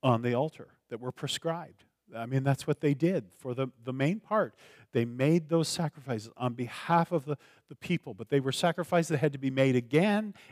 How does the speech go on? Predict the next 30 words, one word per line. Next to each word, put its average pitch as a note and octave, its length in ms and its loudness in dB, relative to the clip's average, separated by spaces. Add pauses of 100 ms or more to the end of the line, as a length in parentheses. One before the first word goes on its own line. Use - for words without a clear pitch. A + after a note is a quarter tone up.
and B2 140 0
again D3+ 580 4
and D3+ 160 2
again A#2 460 0
because G#2 320 -10
they A#2 100 2
weren't B2 340 -6 (440)
lasting A2 720 2 (880)
to - 120 -8
the A2+ 100 -8
people's - 720 -8 (200)
situation, A2+ 800 -2
to B2 120 -6
their G#2+ 180 -6
sin, G#2 420 -4 (760)
and A2 120 -16
the A2+ 40 -6
importance B2+ 520 -6
of A#2 80 4
the G#2 60 -4
blood. G#2 380 2 (300)
God C3+ 260 6
told D#3+ 320 0
them C3 160 -2
in A#2+ 120 2
Egypt B2 540 0 (680)
before C3 420 0
the A#2+ 100 2
last A#2 500 6
plague, F#2+ 460 -4